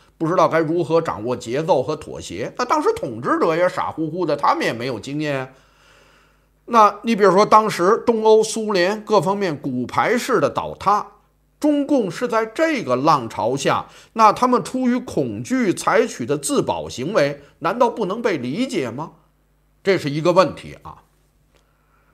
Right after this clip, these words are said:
那结合这个问题呢，我们确实需要做一些反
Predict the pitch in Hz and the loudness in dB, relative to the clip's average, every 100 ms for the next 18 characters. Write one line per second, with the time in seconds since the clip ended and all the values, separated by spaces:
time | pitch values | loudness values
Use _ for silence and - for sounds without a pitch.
0 | _ _ _ 214 190 147 113 - 240 214 | _ _ _ 6 8 6 2 2 6 8
1 | 240 277 165 160 131 - 101 107 104 92 | 8 8 6 2 2 -6 -6 -4 -4 -4
2 | 95 113 214 120 123 123 143 117 117 120 | -8 -2 0 0 -2 -4 0 0 0 -4
3 | 85 - 98 - 71 | -6 -8 -10 -12 -16